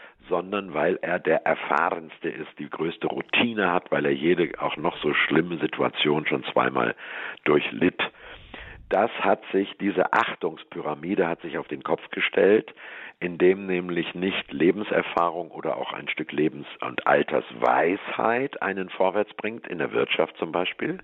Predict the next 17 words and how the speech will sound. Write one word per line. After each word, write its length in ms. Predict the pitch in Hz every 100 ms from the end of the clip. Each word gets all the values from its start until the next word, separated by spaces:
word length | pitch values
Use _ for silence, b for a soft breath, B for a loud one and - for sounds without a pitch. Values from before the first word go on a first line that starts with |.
| B B B
Geld 240 | - 78 82
verdienen 440 | - 85 90 92
lässt 400 | 90 107 - - - B B B B B B
und 220 | 80 80
im 140 | 69 69
Wettbewerb 560 | 71 - 87 78 98
nach 160 | 101 95
vorne 280 | - 104 107
bringt, 260 | 107 113 -
sondern 580 | 87 82 80 95 117 - b
Schnelligkeit, 880 | - 90 73 73 82 - 107 113 - - - -
Flexibilität, 1000 | 78 - - 82 69 67 - 73 101 -
informiert 640 | - 85 - 67 71 76 - -
sein, 380 | 95 107 131 - B B
sprich, 380 | - - 92 - - B B B
das 220 | 82 90
alles 300 | - 82 92